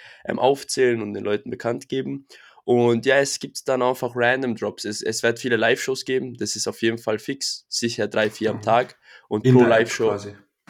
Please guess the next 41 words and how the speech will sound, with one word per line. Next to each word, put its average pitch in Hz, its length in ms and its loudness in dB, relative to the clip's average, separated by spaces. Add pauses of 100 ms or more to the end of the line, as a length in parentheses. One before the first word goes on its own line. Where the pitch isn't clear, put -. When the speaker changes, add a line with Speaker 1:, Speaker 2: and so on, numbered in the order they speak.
Speaker 1:
genau, 110 340 2
und 101 100 -4
pro 120 200 0
Live-Show 113 400 2
Speaker 2:
Mhm. 101 40 0
Speaker 1:
werden 104 140 -2
sicher - 320 -4
Schuhe 135 240 -2
droppen, - 360 -6
das 101 200 -8
ist - 400 -8
auch 120 200 0
klar. - 460 0
Also - 220 -6
das 104 160 -4
war 104 80 0
letztes - 320 -6
Jahr 110 100 2
Speaker 2:
Mhm. 104 60 0
Speaker 1:
genauso. 123 500 -2 (460)
Und 110 80 -4
es 123 240 -4
kann 143 320 0
sein, 139 400 0
was 117 200 -4
letztes 123 440 -4
Jahr, 113 120 -2
glaub 110 200 -6
ich, 107 80 -4
nur 113 200 -2
ein 135 200 2
Schuh 147 240 -6
war, 135 320 -2 (720)
ist, - 240 -6
dass 123 240 2 (480)
irgendwo 135 560 4
zum 127 240 -2
Beispiel 117 380 2
ein 104 100 2
Schuh 117 240 0
jetzt - 420 0